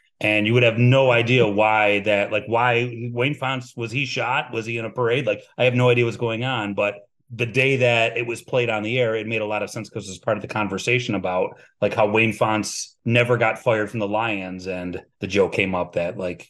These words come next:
you couldn't get him out as the Lions coach even if you shot him. So, like, that makes sense that day.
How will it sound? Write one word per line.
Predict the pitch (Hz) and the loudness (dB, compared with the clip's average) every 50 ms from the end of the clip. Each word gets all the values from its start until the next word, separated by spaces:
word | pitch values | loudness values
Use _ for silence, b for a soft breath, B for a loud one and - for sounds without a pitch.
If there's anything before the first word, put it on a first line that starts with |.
| - - | -6 -4
you | 123 | -2
couldn't | 120 127 160 156 123 117 101 B B B B 135 | 0 0 0 0 0 -2 -4 B B B B 0
get | 139 123 | 0 2
him | 101 139 127 120 | 2 0 0 0
out | 123 117 113 117 117 117 - | 2 2 2 2 2 2 2
as | 120 110 107 104 101 | 2 2 2 0 0
the | 98 107 | -2 0
Lions | 101 101 101 101 104 101 - | 0 0 0 0 -2 -4 -4
coach | - 104 98 - | -6 -6 -6 -6
even | 104 101 101 | -6 -6 -6
if | 98 - | -6 -8
you | 98 | -10
shot | - - 110 101 95 95 95 | -6 -4 -2 -2 -2 -2 -4
him. | 92 90 87 87 | -6 -10 -10 -8
So, | - - 95 87 87 - b b b b b b - | -4 -4 -4 -4 -4 -8 b b b b b b -6
like, | 95 90 - - | -6 -6 -2 0
that | 123 120 120 117 | 0 2 2 2
makes | 127 120 120 - | 2 2 0 0
sense | - - 123 117 113 107 - - - | 0 2 2 2 2 -2 -6 -4 0
that | 120 117 120 120 - 104 101 | 0 2 2 0 -2 -2 0
day. | 113 117 113 104 98 92 87 - | 2 4 4 2 0 -2 -6 -8